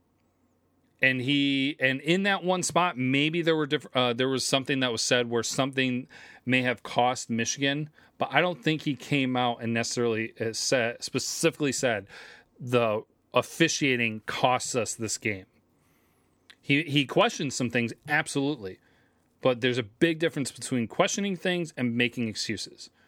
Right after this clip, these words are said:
And he and the staff have been working at it and everything. But I don't know where people are getting this from, because it's just like, a-, and to go then to the side of what he's getting paid.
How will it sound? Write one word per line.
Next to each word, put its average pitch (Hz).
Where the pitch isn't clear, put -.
And 127
he 160
and 180
the 165
staff 151
have 127
been 127
working 131
at 95
it 92
and 90
everything. 92
But 165
I 165
don't 262
know 151
where 151
people 165
are 135
getting 123
this 180
from, 190
because 143
it's 143
just 175
like, 151
a-, 151
and 135
to 156
go 156
then 147
to -
the 127
side 135
of 113
what 120
he's 131
getting 117
paid. 104